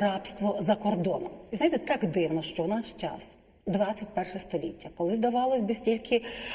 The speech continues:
мобільних зв'язків є, що можна зателефонувати з будь-якої точки планети, раптом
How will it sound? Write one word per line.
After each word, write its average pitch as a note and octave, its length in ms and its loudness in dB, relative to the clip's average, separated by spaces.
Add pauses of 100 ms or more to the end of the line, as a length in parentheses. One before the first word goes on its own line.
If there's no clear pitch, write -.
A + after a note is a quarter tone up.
мобільних A3+ 480 6
зв'язків F#3 680 -2
є, D3+ 240 -6 (460)
що - 180 0
можна G#3+ 320 4
зателефонувати G#3 920 2
з F#3+ 100 0
будь-якої A3+ 800 4
точки G#3 360 0
планети, F3+ 640 0
раптом E4+ 300 4